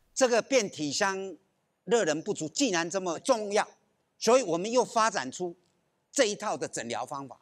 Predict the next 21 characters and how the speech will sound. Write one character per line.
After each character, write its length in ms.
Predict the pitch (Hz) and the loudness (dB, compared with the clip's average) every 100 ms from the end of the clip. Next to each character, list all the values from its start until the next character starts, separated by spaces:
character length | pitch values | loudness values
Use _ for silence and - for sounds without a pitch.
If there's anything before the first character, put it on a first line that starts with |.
| _ | _
也 160 | 165 185 | -2 0
是 140 | 302 | 0
诊 200 | 269 175 | -2 -2
疗 160 | 156 175 | 0 0
方 240 | 202 208 | 0 -4
法 160 | 180 113 | -4 -6
哦。 80 | - _ _ _ | -10 _ _ _
前 200 | - 240 | 0 2
面 200 | 302 294 | 4 2
变 280 | - 311 214 | 4 2 2
体 180 | - 160 | -2 0
箱 240 | 233 226 | 0 2
位 160 | 240 185 | 2 2
置 240 | 170 139 - | 0 -8 -6
是 200 | - 254 | -2 0
一 60 | |
个 100 | 202 | 0
诊 220 | 180 151 131 | 0 0 0
疗 160 | 131 | 0
方 240 | 147 170 151 | -2 -6 -6
法， 160 | - | -10